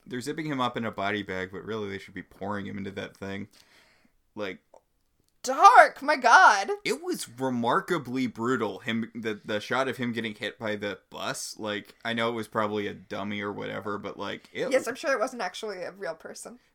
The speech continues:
Speaker 1: It could, it could have been, like, just a, they sped up a
Speaker 2: Oh, like a stunt double rolling out of the way. Or like that scene from the Jenny from the Block episode of American Dad, where because, because Roger's an alien, he can move, like, super fast, and we see him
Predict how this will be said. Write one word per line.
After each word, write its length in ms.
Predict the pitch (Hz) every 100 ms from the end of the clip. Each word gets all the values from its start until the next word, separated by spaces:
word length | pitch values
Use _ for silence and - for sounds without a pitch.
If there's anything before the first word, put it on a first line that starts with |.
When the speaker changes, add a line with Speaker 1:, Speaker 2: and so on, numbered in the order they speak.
| -
Speaker 1:
It 260 | 208 143 139
could, 180 | 120 - -
it 240 | - 107
could 100 | -
have 80 | 101
been, 100 | 98
like, 220 | 107 -
just 220 | - -
a, 100 | - - - - _ _
they 140 | - 76
sped 400 | - - 101 98
up 180 | 101
a 160 | - 76 - _ _ - - -
Speaker 2:
Oh, 220 | 214 202
like 140 | 180 -
a 20 |
stunt 280 | - 226 196
double 260 | 214 185
rolling 240 | 185 165 185
out 120 | 175
of 60 |
the 60 | 175
way. 320 | 165 151 220 - - - - _
Or 100 | 240
like 140 | 254 247
that 240 | 220 214 -
scene 400 | - 233 220 254
from 320 | 269 233 220
the 220 | 233 214
Jenny 300 | 196 214 220
from 200 | 214 202
the 80 | 214
Block 320 | 226 220 247
episode 400 | 214 226 - 254
of 140 | 240 214
American 580 | 254 226 262 - 403
Dad, 460 | 277 254 220 247 262
where 140 | 254
because, 560 | 240 262 311 277 254 - - - -
because 240 | 320 -
Roger's 300 | 294 294 277
an 140 | 302 220
alien, 320 | 233 269 269
he 80 | 320
can 140 | 285 262
move, 200 | 247 247
like, 180 | 262
super 340 | - - 254 269
fast, 640 | - 277 208 262 320 -
and 140 | 247
we 100 | 240
see 240 | 254 233 262
him 320 | 262 254 262